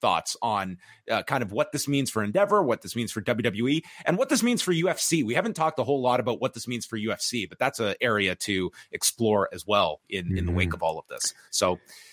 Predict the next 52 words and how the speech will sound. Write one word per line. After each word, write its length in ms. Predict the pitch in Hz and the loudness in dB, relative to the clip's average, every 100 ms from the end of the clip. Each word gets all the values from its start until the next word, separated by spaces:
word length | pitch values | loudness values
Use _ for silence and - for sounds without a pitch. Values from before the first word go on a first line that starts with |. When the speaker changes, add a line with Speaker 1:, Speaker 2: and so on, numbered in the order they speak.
| - _ _ _ _ 113 | -20 _ _ _ _ -2
Speaker 1:
that 160 | 214 | 0
is 100 | 202 | 2
Speaker 2:
Th-, 100 | 208 | 0
Speaker 1:
gonna 80 | 190 | 2
Speaker 2:
th-, 100 | 156 | 2
Speaker 1:
wrap, 120 | 165 | 2
Speaker 2:
like, 120 | 139 | 2
Speaker 1:
wrap 60 | 120 | 2
Speaker 2:
just 180 | 190 - | 0 0
Speaker 1:
things 80 | 147 | 0
up. 40 | |
Speaker 2:
speaking 300 | 151 165 160 | 0 2 2
as 120 | 123 | 4
a, 160 | 131 - | 4 4
as 120 | 110 | 4
a 60 | 101 | 2
fan, 420 | - 98 104 143 | 2 4 4 4
like, 220 | 107 98 | 2 2
this 180 | 113 117 | 0 2
is 140 | 117 107 | 4 4
a, 160 | 92 - | 2 0
a 80 | 95 | -2
huge 440 | - 104 87 - _ _ | 2 2 2 -2 _ _
get. 380 | - 85 104 - - | 0 4 2 0 0
And, 260 | 98 92 - | 2 2 2
and 300 | 95 98 - | 2 2 4
for 160 | 107 | 2
me 300 | 98 98 104 | 4 4 4
speaking, 720 | 101 - 92 90 117 135 151 - | 2 -2 -4 0 2 2 0 0
like, 200 | 95 - | -2 0
just 320 | 104 - - - - _ _ | -2 -2 -12 -20 -20 _ _
even 240 | 117 113 110 | 0 2 2
if 100 | 104 | 2
I 100 | 95 | 2
wasn't 320 | 90 98 104 | 2 2 2
attached 400 | 95 90 87 - | 2 0 -2 -2
to 60 | 92 | -2
the, 140 | 90 - - | -2 -4 -6
to, 280 | 92 82 - - | -4 -4 -8 -2
to, 180 | 92 - | -2 2
uh, 60 | 95 | 0
you 200 | 90 92 | 0 2
guys 280 | 95 95 | 4 4
in, 140 | 92 85 | 2 0
in 140 | 92 87 | 0 2
any 180 | 95 90 | 4 4
way, 300 | 80 107 131 - - - | 4 0 0 -14 -18 -2
like, 220 | 110 - | -2 2
I 120 | 107 | -2
think 400 | 117 160 151 - | 0 2 2 2
you 540 | - 180 120 110 117 113 | -4 -10 -4 2 4 4
guys 440 | 113 95 90 87 | 4 4 4 2